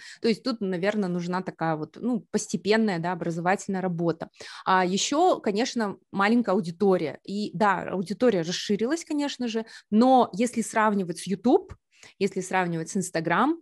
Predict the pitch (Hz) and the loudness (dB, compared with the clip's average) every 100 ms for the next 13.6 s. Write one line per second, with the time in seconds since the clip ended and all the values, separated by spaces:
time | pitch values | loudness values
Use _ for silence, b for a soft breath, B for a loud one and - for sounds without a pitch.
0 | B B B - 190 190 185 175 - 180 | B B B 0 2 4 4 2 -4 -4
1 | 233 - 202 190 196 190 185 180 175 165 | -4 -2 -6 -4 -4 -4 -2 0 0 -2
2 | 156 156 156 151 131 208 208 - 285 226 | -4 -6 -4 -4 0 0 0 0 2 4
3 | 247 202 214 185 196 185 185 202 226 226 | 2 0 -2 -2 -4 -6 -2 -2 0 0
4 | 190 185 175 214 202 185 165 185 175 175 | -2 -2 -2 0 0 -2 -2 -4 -4 -10
5 | - 254 294 247 208 196 202 - 160 180 | 0 0 2 -2 -2 0 -2 -4 -4 2
6 | 254 240 208 180 170 185 247 247 196 180 | 2 2 0 -2 -6 -4 -2 -2 -2 -2
7 | 185 190 170 185 170 180 175 196 220 226 | -2 -4 -4 -2 -2 -4 -2 2 2 2
8 | 208 190 185 185 185 175 170 B B _ | -2 0 -2 -2 0 0 -4 B B _
9 | 180 214 220 185 185 180 165 160 - 214 | 0 2 2 0 0 -2 -6 -6 0 2
10 | 226 247 214 - 170 175 170 175 170 180 | 2 2 0 0 -6 -6 -4 -4 -2 0
11 | 190 190 180 - 175 165 - - 202 190 | 2 2 -2 -6 -6 -6 -8 -2 0 0
12 | - 170 170 165 160 160 196 262 233 - | -2 -2 -2 -2 -8 -2 2 2 2 0
13 | 185 175 240 240 214 | 0 4 4 4 0